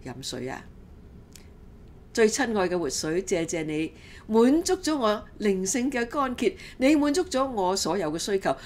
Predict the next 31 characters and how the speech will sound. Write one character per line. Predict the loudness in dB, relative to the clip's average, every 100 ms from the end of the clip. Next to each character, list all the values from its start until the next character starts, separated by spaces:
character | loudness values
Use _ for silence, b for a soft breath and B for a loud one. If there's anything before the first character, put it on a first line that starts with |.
| B
願 | 2 4
你 | 4 4
完 | 2 2
全 | 0 0 0
掌 | 0 0 0 -2 -2
管 | -2 -2
我 | -2 -4
嘅 | -4
生 | -2 -2 0
命， | -2 -4 B B
讓 | 2 6
你 |
嘅 | 4 6
良 | 4 4 0
善 | -2 -2 -2 B
從 | 4 4 4
我 | 4 4 4
上-， | 0 -2 -2 -2
身 | 0 2 2
上 | 0 -2 -2 -6
流 | -6 -6 -8
出 | -10 -8
啊！ | -8 -8 -14 B B B B 0
感 | 2 4
謝 | 4 2
你 | 2 0
嘅 |
信 | -2 -2
實， | -2 -6
我 | -4
嘅 | -6